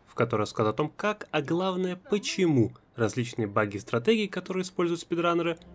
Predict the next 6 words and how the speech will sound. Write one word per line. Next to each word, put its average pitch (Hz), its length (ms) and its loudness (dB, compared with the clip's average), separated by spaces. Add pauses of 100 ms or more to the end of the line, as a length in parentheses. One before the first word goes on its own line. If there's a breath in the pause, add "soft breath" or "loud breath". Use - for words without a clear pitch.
(140)
работают 127 540 2
с - 20 -18
точки - 280 0
зрения 98 340 -2
игрового 104 440 0
кода. 123 400 2